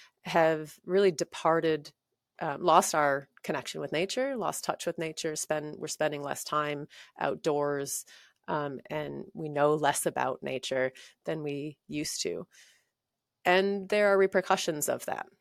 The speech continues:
So it has impacts for our, our physical health and our mental health and the way we treat the environment. And so that's a, a, one of the major reasons that's the first goal of Australia's Strategy for Nature, is because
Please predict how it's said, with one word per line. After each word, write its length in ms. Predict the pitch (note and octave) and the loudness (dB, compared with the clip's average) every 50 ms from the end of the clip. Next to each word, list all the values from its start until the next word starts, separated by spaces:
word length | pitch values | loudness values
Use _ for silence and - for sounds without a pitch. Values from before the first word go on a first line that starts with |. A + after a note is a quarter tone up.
| _ _ _ _ - | _ _ _ _ -10
So 200 | - D3+ D3 C#3+ | -4 -2 -2 -2
it 100 | C#3 C3 | -2 -2
has 180 | C#3+ C3+ C3 | -2 -4 -4
impacts 420 | D3 C#3 C3+ C#3+ C3 C3 - - - | -4 -6 -6 -6 -8 -6 -6 -8 -6
for 140 | - C#3+ | -2 -2
our, 320 | C3+ C3 C3 B2+ C3 C#3 - _ _ - | 0 0 0 -2 -2 -4 -8 _ _ -14
our 120 | - C#3+ | -12 -8
physical 320 | - - G3 F#3 - - D#3 | -2 0 0 0 0 -4 -4
health 260 | D3 C3+ C#3 C#3 - | -2 -2 -4 -4 -4
and 60 | - C3 | -8 -10
our 60 | B2+ | -8
mental 260 | C3 C#3 C#3 - - | -8 -8 -10 -10 -10
health 340 | - C3 B2+ B2+ C#3+ - - | -6 -4 -2 -4 -4 -4 -6
and 320 | C3+ C3+ C3 C3+ C3+ - - - | -6 -6 -6 -6 -6 -6 -6 -4
the 100 | - D3 | -4 -4
way 240 | C3+ C3+ C3 C3+ C3+ | -2 -2 -2 -2 -2
we 160 | C#3 C#3 C3 | -4 -6 -10
treat 540 | - - - - D3+ C#3+ - _ - - - _ _ _ _ | -10 -10 -6 -6 -6 -6 -6 _ -12 -14 -14 _ _ _ _
the 100 | - C#3+ | -10 -8
environment. 640 | C#3 C#3 - C3+ C#3 D3+ F3+ G#3+ C4 D4+ F4+ - - - - - - - - | -8 -4 -2 -2 -2 -2 -2 -4 -4 -6 -8 -12 -16 -20 -20 -20 -20 -16 -12
And 120 | - D#3+ | -8 -2
so 80 | - E3+ | 2 6
that's 240 | F3 F3 - - - | 6 6 6 6 4
a, 240 | D3+ C#3+ C#3+ C#3+ - - | 4 4 4 0 -4 -4
a, 60 | - - | -8 -8
one 280 | - - - D#3+ D#3 | -8 -6 -2 -2 -2
of 80 | D3+ D3+ | -2 -2
the 40 | C#3 | -2
major 540 | C#3+ D3 D3 C#3 D3+ D3 C#3+ C#3 C3+ - - - | 0 0 0 0 -2 -4 -4 -4 -6 -8 -10 -10
reasons 880 | E3 D#3 F#3 G#3 G#3+ G3+ E3 E3+ D#3+ D3 C#3+ D3 D3+ - - - - - _ _ _ _ _ _ _ _ _ _ _ _ - | -6 -2 -2 0 0 0 0 0 -2 -2 -4 -6 -6 -6 -6 -6 -8 -10 _ _ _ _ _ _ _ _ _ _ _ _ -16
that's 460 | D#3 D3 D#3+ D3+ D3 C#3 - - - | -8 0 2 2 2 2 0 -2 -6
the 60 | - | -8
first 360 | - - - D#3 C#3+ - - | -8 -6 -4 -6 -6 -6 -6
goal 300 | - D#3 D3 E3 D#3+ D3 | -2 0 2 2 2 2
of 100 | C#3+ C3 | 0 -2
Australia's 440 | C#3 C3+ - - - D3 C#3+ C3+ - | -4 -4 -4 -4 -6 -6 -6 -6 -6
Strategy 340 | - - C#3+ D3+ E3+ D3 C3 | -4 -4 -2 -2 -2 -4 -6
for 160 | - - C#3 | -8 -8 -8
Nature, 320 | C3+ C3 B2 - - D3 - | -6 -6 -8 -8 -8 -10 -10
is 140 | - - | -10 -10
because 480 | - - - - C3+ C3+ C3 - - - | -10 -10 -8 -6 -6 -6 -4 -6 -6 -8